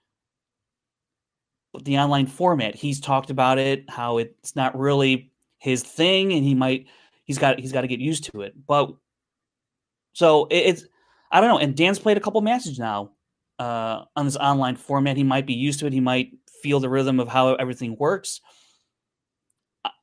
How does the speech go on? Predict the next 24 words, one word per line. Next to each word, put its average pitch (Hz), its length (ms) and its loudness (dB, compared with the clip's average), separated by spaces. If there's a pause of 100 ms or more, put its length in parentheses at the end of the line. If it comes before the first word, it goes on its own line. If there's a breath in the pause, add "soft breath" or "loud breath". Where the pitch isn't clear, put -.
you 139 200 -2
have 156 300 4
to 143 100 -6
give 120 300 0
the 110 160 -2
edge 113 360 -2
to 117 160 -10
Dan 104 300 -10
Murrell, 120 640 -4 (300)
whether 120 280 2
it's 113 340 -4 (240)
online 127 800 2
or 110 320 -4
in 120 220 -6
a 110 40 -8
studio 107 600 -6
or 104 160 -2
in 139 100 2
a 139 60 2
wrestling 117 440 0
ring 101 200 -12
for - 100 -14
that 101 160 -8
matter. 101 400 -10